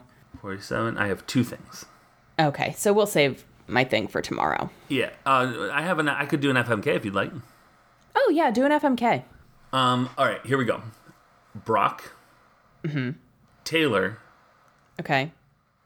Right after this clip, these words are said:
Speaker 1: Brock's imaginary dance nemesis.
Speaker 2: Oh, you marry the ma-, imaginary dance nemesis, you fuck Brock, and you yeet Taylor into the sun.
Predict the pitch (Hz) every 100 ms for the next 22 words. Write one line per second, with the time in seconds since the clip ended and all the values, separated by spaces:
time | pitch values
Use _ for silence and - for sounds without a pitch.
0 | - 113 110 107 113 104 92 98 95 95
1 | 92 95 90 98 87 - - - - -
2 | - _ _ _ _ - 196 180 190 202
3 | 214 285 220 185 180 - 180 175 165 165
4 | 151 156 156 156 156 139 143 143 139 143
5 | 160 143 - 151 139 135 - 143 143 147
6 | 139 135 151 151 - 147 143 123 131 131
7 | 113 - 80 82